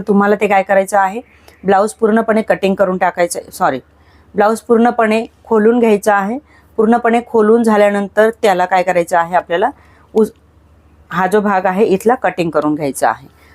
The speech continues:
तर बघा कधी कधी काय होतं, ह्या दोनही अं-, भागामध्ये म्हणजे ह्या दोनही मापामध्ये डिस्टन्स कितीचा येऊन जातो, एक इंच, सव्वा इंच. तर इथे आपल्याला ह्या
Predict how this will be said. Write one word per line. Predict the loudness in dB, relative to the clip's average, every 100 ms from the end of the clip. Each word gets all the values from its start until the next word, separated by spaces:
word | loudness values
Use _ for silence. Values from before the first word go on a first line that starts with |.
| _
तर | -2
बघा | 0 0
कधी | 0 0 0
कधी | 0 0
काय | 0 0
होतं, | 0 -2 -2 -4 _ _ _ _ _ -4
ह्या | -2
दोनही | 0 0 2 2 4 2
अं-, | 2 -2 -4 -2
भागामध्ये | -2 0 -2 -2 -4 -6 -8
म्हणजे | -10 -2 0
ह्या | 0 -4
दोनही | 0 0 2 0 2 0 -2 -14 -20 _ -2
मापामध्ये | 0 0 -2 -2 0 2
डिस्टन्स | 2 0 0 0 0 0
कितीचा | -2 -2 2 2
येऊन | 2 2
जातो, | 0 0 -2 0
एक | 0 0
इंच, | -2 2 0
सव्वा | 2 0 0
इंच. | 0 -2 -4
तर | -2 -2
इथे | 0 0
आपल्याला | 0 0 2
ह्या | 0